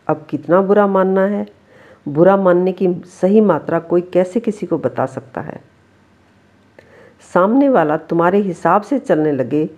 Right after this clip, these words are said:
तो भी तुम्हारे मसले हल नहीं होते। फिर तुम कहते हो कि इंसान को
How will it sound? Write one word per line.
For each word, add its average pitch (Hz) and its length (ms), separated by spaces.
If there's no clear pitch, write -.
तो 220 120
भी 240 140
तुम्हारे 185 420
मसले 170 340
हल 160 220
नहीं 175 180
होते। 90 320
फिर 196 100
तुम 214 200
कहते 175 360
हो 175 160
कि 170 180
इंसान 180 400
को 180 160